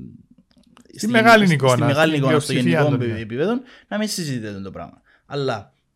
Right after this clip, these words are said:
Speaker 2: τουλάχιστον, από όσο βλέπω εγώ και το πώς αντιλαμβάνομαι εγώ τα πράγματα, είναι κάτι το οποίο απασχολεί τους νέους, είναι κάτι το οποίο, και, και θα έπρεπε να απασχολεί, ε, γιατί είναι ένα μείζον ζήτημα. Απλά το,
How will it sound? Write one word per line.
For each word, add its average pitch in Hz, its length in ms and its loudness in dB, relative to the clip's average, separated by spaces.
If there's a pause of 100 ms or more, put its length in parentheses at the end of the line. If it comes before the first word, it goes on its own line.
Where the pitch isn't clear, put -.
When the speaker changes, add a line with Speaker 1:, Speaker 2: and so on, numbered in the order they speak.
(580)
Speaker 2:
τουλάχιστον, 185 480 -6
από 123 160 -4
όσο 165 140 -4
βλέπω 156 260 -2
εγώ 131 280 -2
και 117 100 -10
το 110 140 -10
πώς 143 260 -8
αντιλαμβάνομαι 135 520 -8
εγώ 135 100 -6
τα 139 100 -4
πράγματα, 170 300 -8
είναι 160 100 -8
κάτι 156 200 -2
το 147 80 -6
οποίο 143 300 -8
απασχολεί 120 720 -10 (420)
τους 101 220 -10
νέους, 147 340 -6
είναι 123 200 -14
κάτι 139 260 -8
το 151 160 -6
οποίο, 123 500 -6 (340)
και, 170 140 -8 (520)
και 131 120 -12
θα 135 120 -8
έπρεπε 147 280 -4
να 92 80 -10
απασχολεί, 98 560 -12 (360)
ε, 120 180 -6
γιατί 120 260 -6
είναι 131 100 -4
ένα 123 340 -6 (280)
μείζον 123 460 -6
ζήτημα. 151 440 -8 (300)
Απλά 143 600 -6
το, 131 320 -4